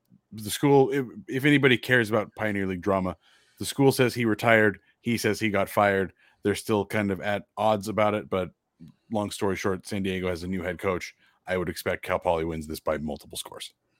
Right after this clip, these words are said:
Uh, in the comment section, Captain fifty-eight, Cal Poly by two T Ds. Jason Mayer, twenty-one seventeen, Cal Poly. Tom Kendall, twenty-four fourteen, Cal Poly. Tom admitting he has zero research on this one.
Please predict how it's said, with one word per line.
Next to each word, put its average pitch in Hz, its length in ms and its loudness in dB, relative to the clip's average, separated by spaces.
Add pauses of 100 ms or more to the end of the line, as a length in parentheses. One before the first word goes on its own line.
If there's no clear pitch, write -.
(720)
Uh, 117 120 10
in 139 120 10
the 127 60 8
comment 120 320 6
section, 113 280 2
Captain 107 380 2
fifty-eight, 101 380 -2 (120)
Cal 110 180 0
Poly 104 280 2
by 95 160 2
two 95 200 -4
T 101 200 -4
Ds. 101 300 0 (280)
Jason 104 360 2
Mayer, 104 260 0
twenty-one 101 480 2
seventeen, 98 520 -2
Cal 95 200 2
Poly. 101 400 4 (460)
Tom 101 180 0
Kendall, 98 320 0
twenty-four 101 460 0
fourteen, 120 640 -2
Cal 117 200 6
Poly. 104 380 4 (480)
Tom 135 180 10
admitting 131 400 6
he 135 140 2
has 120 200 4
zero 110 280 4
research 104 400 2
on 90 100 -4
this 76 160 -12
one. - 120 -20